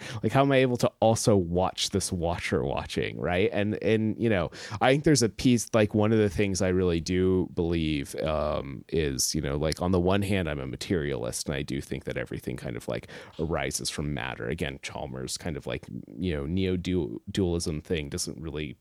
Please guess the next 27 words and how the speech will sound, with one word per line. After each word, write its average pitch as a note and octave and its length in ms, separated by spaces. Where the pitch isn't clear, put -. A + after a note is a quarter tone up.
make D2 160
a D2+ 60
lot C#2 160
of - 40
sense - 340
to F2 100
me. C2+ 200
Uh, A2+ 200
but G#2+ 160
then A#2+ 260
on A#2 120
the G#2 80
other G2+ 220
hand, G2+ 240
the F2 80
question F2 340
of, E2+ 100
like, D#2 160
identity, D#2 460
of, C#2+ 160
like, C#2 180
you D2 100
know, C2+ 60
where D2 380
are D2+ 180
you? D#2+ 280
And C2+ 160